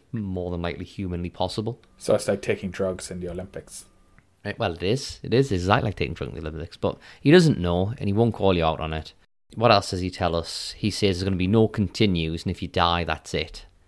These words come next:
Speaker 1: And then for me, he said, "You haven't saved your game in a while," which again breaks the fourth wall.
Speaker 2: Mm.
Speaker 1: And, and, and it's true, I, I don't think I had saved the game for a while.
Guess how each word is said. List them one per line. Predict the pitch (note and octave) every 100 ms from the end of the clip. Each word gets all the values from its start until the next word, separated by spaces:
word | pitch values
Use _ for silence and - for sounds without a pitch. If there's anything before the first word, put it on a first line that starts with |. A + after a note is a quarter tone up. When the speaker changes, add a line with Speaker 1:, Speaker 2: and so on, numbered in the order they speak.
| _ _
Speaker 1:
And | G#2
then | F#2
for | E2+ F#2+
me, | G2 F2+
he | F2+
said, | - E2+ D#2
"You | D#2+
haven't | G2+ F#2 D#2
saved | - F#2 E2+
your | E2
game | D#2+ F2+ F2+ F2
in |
a | D#2+
while," | D#2 D2+ D#2 -
which | F2 -
again | - D#2 D#2 E2 _ _
breaks | - E2+ -
the | -
fourth | - D#2+ -
wall. | G2+ G2 D2+ G2+
Speaker 2:
Mm. | G#2 G2+ - _ -
Speaker 1:
And, | G2
and, | G2+ F#2 G#2
and | B2
it's | G#2
true, | - A2+ F2+
I, | F#2
I | G#2
don't | G2+
think | G#2
I | -
had | G#2+ G#2
saved | - E2+
the | D#2+
game | E2+ E2
for | - E2+
a |
while. | E2 E2 D#2+ E2+